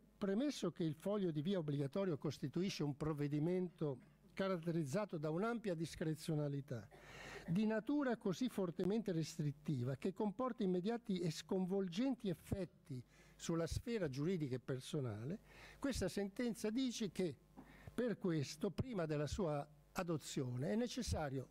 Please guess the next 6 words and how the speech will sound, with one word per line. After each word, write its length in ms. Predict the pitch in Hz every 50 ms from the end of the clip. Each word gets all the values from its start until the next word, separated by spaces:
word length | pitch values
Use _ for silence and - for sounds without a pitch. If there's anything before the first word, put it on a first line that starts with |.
| - - - - -
procedere 840 | - 190 185 180 - - 226 240 254 220 240 233 226 240 247 - - - - - - -
a 140 | - 185 180
una 260 | 180 175 175 170 160 -
attenta, 760 | - 196 190 - - - 247 254 254 254 240 - - 226 226 - - - - - -
stringente 1040 | - - - - 233 226 220 185 147 143 170 165 156 160 151 135 - 170 147 160 - - - - - - - -
indagine. 840 | - 175 175 143 120 117 120 113 113 117 120 123 104 98 - -